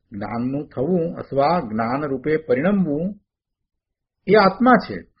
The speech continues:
કેમ કે એ એનો સ્વભાવ છે. એટલે સ્વનું પરિણમન તે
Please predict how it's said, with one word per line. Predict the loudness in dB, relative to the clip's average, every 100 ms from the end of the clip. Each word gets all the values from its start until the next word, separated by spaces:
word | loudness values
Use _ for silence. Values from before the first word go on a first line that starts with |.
| _ _ _ _ _ _ _
કેમ | -4
કે | 0
એ | 4 6 4
એનો | 0
સ્વભાવ | -4 -6 -6 -8 -8 -8
છે. | -12 -20 -20 _ _ _ _ _ _ _ _ _
એટલે | -10 -10
સ્વનું | -8 0 2 4 2 0 4
પરિણમન | 4 6 2 0 -4
તે | -16 _ _ -4 -4